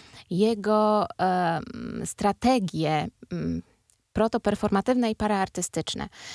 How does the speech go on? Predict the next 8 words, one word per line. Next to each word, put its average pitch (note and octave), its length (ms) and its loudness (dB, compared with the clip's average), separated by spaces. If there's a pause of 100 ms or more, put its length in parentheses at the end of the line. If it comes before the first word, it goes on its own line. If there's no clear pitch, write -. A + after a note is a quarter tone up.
(280)
Czyli G3+ 680 0
te B3 180 2
strategie, G3+ 600 0
które G3 680 0 (640)
również G3 920 0
jakby F#3 560 0
zbliżają G3+ 1000 0
nas G3+ 560 2